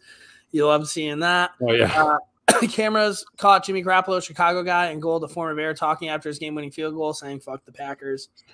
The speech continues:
Speaker 2: Yeah, it was Garoppolo ran over to him, and he's like, "That was awesome." He's like, "And fuck the Packers," and the
Speaker 1: Yeah.
Speaker 2: hot mic caught it. That's great.
Speaker 1: Well, it was crazy 'cause, like,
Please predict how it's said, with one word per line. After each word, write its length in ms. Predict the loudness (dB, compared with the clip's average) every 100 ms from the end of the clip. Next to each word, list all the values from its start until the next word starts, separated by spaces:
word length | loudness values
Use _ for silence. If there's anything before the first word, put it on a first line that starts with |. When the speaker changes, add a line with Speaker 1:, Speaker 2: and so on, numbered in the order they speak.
| _ _
Speaker 2:
Yeah, 280 | 4 6 6
it 80 | 4
was 160 | 4 4
Garoppolo 500 | 4 6 6 4 2
ran 220 | 2 2
over 160 | 0 0
to 140 | -2
him, 60 | 0
and 100 | -2
he's 120 | 0
like, 160 | 0
"That 200 | 2 2 2
was 120 | 2
awesome." 300 | 2 2 0
He's 80 | 0
like, 160 | 0
"And 140 | -2 -4
fuck 320 | 2 2 2
the 100 | -6
Packers," 520 | 0 2 2 0 -2
and 140 | 0
the 60 | 0
Speaker 1:
Yeah. 60 | 2
Speaker 2:
hot 220 | 4 2
mic 240 | 0 -2
caught 260 | -2 -4 -4
it. 120 | -6 -8
That's 200 | -8 -8
great. 260 | -6 -4
Speaker 1:
Well, 140 | -2 -2
it 60 |
was 180 | 0 -2
crazy 400 | 2 2 2 -4
'cause, 180 | -6 -4
like, 340 | 0 0 -2